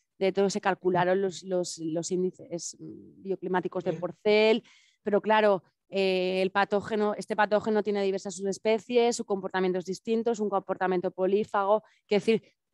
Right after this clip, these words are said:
Speaker 1: en cualquier modelización, sea de Sileya, sea de C B S, sea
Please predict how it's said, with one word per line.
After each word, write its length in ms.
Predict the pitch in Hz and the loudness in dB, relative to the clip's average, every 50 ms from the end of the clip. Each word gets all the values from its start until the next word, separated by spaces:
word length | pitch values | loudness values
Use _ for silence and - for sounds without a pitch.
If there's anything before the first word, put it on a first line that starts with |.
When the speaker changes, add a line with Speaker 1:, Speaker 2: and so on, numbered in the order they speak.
| _ _ | _ _
Speaker 1:
en 180 | - 202 196 190 | 2 2 2 4
cualquier 360 | 202 214 208 196 - 220 214 | 6 4 4 4 4 2 4
modelización, 680 | 226 233 240 240 240 233 233 220 208 - 226 226 226 226 | 4 4 4 4 2 2 0 -2 0 0 0 0 0 0
sea 220 | - 220 190 190 | 0 0 0 2
de 100 | 190 202 | 0 0
Sileya, 500 | - - 202 208 214 226 214 208 185 170 | -2 -2 -2 0 0 0 0 0 -2 -2
sea 220 | - - 175 170 | -4 -4 -4 -2
de 100 | 175 180 | -2 -4
C 180 | 180 _ 196 190 | -4 _ -2 0
B 200 | 190 190 196 196 | 0 2 2 0
S, 440 | 202 202 - - 208 202 208 208 196 180 | 0 0 0 0 2 2 2 2 0 -2
sea 520 | - - 208 190 180 180 180 185 185 | -4 -2 0 2 4 4 4 2 2